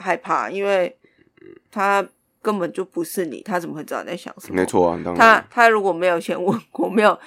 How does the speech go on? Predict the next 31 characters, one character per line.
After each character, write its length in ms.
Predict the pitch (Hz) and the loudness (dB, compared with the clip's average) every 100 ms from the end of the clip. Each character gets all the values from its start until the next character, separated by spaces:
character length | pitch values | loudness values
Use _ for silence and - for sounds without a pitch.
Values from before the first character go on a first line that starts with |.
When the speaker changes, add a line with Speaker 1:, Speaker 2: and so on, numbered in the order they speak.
| - - | -20 -2
Speaker 1:
先 240 | 247 196 | 0 0
确 220 | - 262 180 | -2 2 4
认 260 | 196 175 | 4 2
你 80 | 107 | -2
的 140 | 120 | -8
意 180 | 113 180 | -8 -4
愿 180 | 180 165 | -2 -2
的 80 | 117 | -2
话， 280 | 190 156 196 | -4 0 0
他 100 | 185 | -2
做 260 | 185 190 151 | -4 -4 -4
这 120 | 160 | -6
件 100 | 180 | -6
事 180 | 170 160 | -8 -14
情， 220 | - - - | -14 -16 -4
万 280 | 190 190 | -2 -2
一 60 | 185 | -6
你 160 | 175 - | -12 -8
不 120 | 190 | -10
爽， 300 | - - - - _ _ | -8 -12 -12 -20 _ _
Speaker 2:
嗯。 200 | 87 80 _ _ - | -8 -8 _ _ -4
Speaker 1:
然 160 | 165 | 2
后 220 | 175 175 _ _ | 2 0 _ _
反 140 | - | -6
而 100 | 80 | -6
去 140 | - - | -10 -6
告 220 | 165 - | -4 -4
他 120 | 196 | -6
怎 120 | - - | -12 -14
么 60 | _ _ | _ _
办？ 140 | - | -10